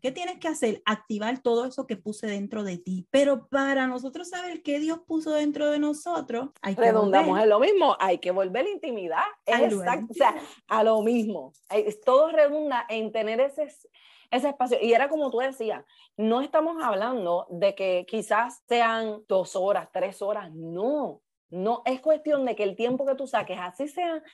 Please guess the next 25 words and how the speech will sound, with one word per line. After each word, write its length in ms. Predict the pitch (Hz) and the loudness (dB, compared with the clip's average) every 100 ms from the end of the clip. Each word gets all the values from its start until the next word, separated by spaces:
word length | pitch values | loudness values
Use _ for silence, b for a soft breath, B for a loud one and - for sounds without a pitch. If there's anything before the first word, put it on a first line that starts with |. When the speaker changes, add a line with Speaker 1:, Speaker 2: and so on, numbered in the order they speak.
| b b _ | b b _
Speaker 2:
diez 280 | 196 254 269 | 2 6 6
minutos, 480 | 262 254 247 247 262 | 6 4 2 2 2
ocho 260 | 233 262 285 | 0 -2 -4
minutos, 400 | 269 247 214 202 - | -6 -6 -4 -4 -2
esos 300 | 254 320 311 | 0 2 2
ocho 240 | 285 302 311 | 2 0 -2
minutos 420 | 302 285 233 - - | -2 -2 -2 -4 -2
hazlos 420 | 247 269 277 262 | -2 -2 -2 -2
que 180 | 247 190 | 0 0
valgan 440 | 190 214 226 220 | 2 0 0 -2
la 160 | 170 135 | -4 -6
pena, 360 | 175 170 143 | -6 -6 -8
que 120 | 233 233 | -6 -4
Speaker 1:
Ujú. 60 | |
Speaker 2:
sea 160 | 247 262 | 0 0
un 160 | 269 254 | 0 -2
tiempo 380 | 254 269 269 | 0 2 4
de 120 | 262 240 | 2 2
calidad, 400 | 208 180 190 208 | 0 0 -2 -4
que 120 | 214 | -6
tú 100 | 208 | -4
te 120 | 247 | -2
desconectes 680 | 269 269 247 202 220 240 311 311 | -2 -2 -4 -4 -4 -2 -4 -2
por 280 | - 233 202 | 0 0 0
completo 800 | 202 180 156 196 220 208 147 131 | 0 -2 -2 -2 -2 -2 -6 -12